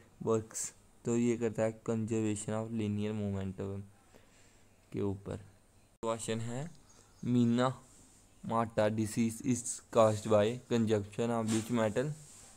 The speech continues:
तो इसका करेक्ट आंसर रहने वाला है, आंसर रहने वाला है मर्करी। नेक्स्ट क्वेश्चन है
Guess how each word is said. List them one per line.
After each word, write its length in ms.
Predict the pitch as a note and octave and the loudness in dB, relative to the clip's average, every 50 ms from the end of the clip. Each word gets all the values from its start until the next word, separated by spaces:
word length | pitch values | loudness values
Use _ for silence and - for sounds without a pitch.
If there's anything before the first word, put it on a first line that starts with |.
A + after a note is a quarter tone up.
| - - - - | -20 -20 -12 -6
तो 80 | - A2+ | -4 -4
इसका 320 | A#2 - - - B2 B2 | -4 -4 -2 0 0 0
करेक्ट 340 | B2 - A#2 A2+ A2 G#2+ - | 2 2 0 0 0 2 4
आंसर 320 | A2 G#2+ G#2 - - - B2 | 4 4 4 2 -2 -6 -4
रहने 360 | A2+ A2+ A2 A2 A2 A2+ A2+ | -2 -2 -4 -4 -4 -4 -4
वाला 300 | A2+ G#2+ G#2 G#2+ G#2+ A2 | -2 -2 -2 -2 -2 -4
है, 220 | A2+ C3+ B2 E3 - - - - - - - - - - - - - - - - | -4 -6 -8 -8 -10 -14 -20 -20 -20 -20 -20 -20 -20 -20 -20 -20 -20 -16 -10 -6
आंसर 320 | A#2 B2 A#2+ A#2+ - A#2+ A2+ | -4 -4 -4 -2 -2 0 0
रहने 220 | A2+ A2 A2+ A2 | 0 -2 -2 -2
वाला 240 | A2 G#2+ G#2 A2 A2+ | 0 0 0 -2 -2
है 100 | B2 B2+ B2 | -4 -4 -2
मर्करी। 500 | A2+ G#2+ G2+ G#2 - G#2+ G2+ G2+ G2 G2 - - - - - - - - - - - _ _ _ - - - - - - - - - - - _ _ - - - - - - - - - - - - | -2 -2 -4 -4 -2 -2 -2 -2 -2 -6 -10 -16 -20 -20 -20 -20 -20 -20 -20 -20 -20 _ _ _ -20 -20 -20 -20 -20 -20 -20 -20 -20 -20 -20 _ _ -20 -16 -14 -14 -12 -12 -14 -14 -16 -16 -10 -6
नेक्स्ट 320 | B2 A#2+ A#2 A2+ A2+ A2+ - | -2 0 0 0 0 0 0
क्वेश्चन 400 | B2+ A#2 A#2 A2+ A2 - A#2 A2+ | 2 2 2 2 -2 -2 -2 -2
है 200 | A2 A#2+ A#2+ | -2 -2 -2